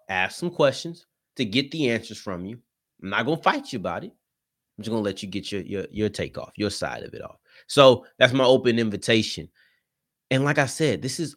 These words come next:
all about competition level. And it came from the fact that Bowie State said that they were the, the Black national champions. I think I made a, a topic about that. I did right after.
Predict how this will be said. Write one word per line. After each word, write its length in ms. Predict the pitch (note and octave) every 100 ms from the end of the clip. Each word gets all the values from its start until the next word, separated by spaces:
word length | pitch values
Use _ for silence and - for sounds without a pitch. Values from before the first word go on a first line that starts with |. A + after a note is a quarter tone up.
| -
all 300 | A#2 A#2+ B2+
about 340 | F#2 F#2+ -
competition 640 | - A2+ A2 - D3 C#3+
level. 240 | G#2 F#2 E2
And 160 | A2+
it 140 | B2 B2
came 340 | C3+ F3 G#3+
from 140 | G3+ E3
the 100 | B2
fact 380 | C#3+ C3 A#2+
that 260 | G#2+ F2+ - _ _ _ _ _ _ _
Bowie 220 | G2+ A#2
State 260 | G#2 A#2 G#2+
said 300 | - G#2+ G#2
that 100 | G2
they 80 | G2+
were 100 | G2
the, 160 | E2+ -
the 120 | E2+
Black 260 | E2 G2+ F#2
national 460 | F#2+ F#2+ - F2+ E2
champions. 580 | - G#2+ F#2+ G#2+ G2 -
I 40 | G#2
think 140 | A2+
I 60 | G#2
made 280 | G2+ G#2
a, 60 | F#2+ -
a 60 | F#2
topic 420 | - G2+ G2+ G#2
about 260 | F#2 F#2 F2+
that. 120 | G#2+
I 80 | F2
did 300 | E2 G2+ G#2+
right 160 | F2+ F2+
after. 480 | F#2+ G2 _ G#2+